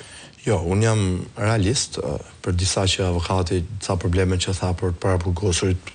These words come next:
bashkohen me të, është të vërtet, dhe ne prandaj presim që të miratojmë amnistin, por nuk kemi gjetë gjuhën e përbashkët me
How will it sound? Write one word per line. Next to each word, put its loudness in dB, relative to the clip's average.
bashkohen 2
me 2
të, 0
është 0
të 0
vërtet, 0
dhe 0
ne 2
prandaj 2
presim 0
që -2
të -12
miratojmë 0
amnistin, 2
por 2
nuk 2
kemi 0
gjetë 2
gjuhën 2
e 2
përbashkët -2
me 4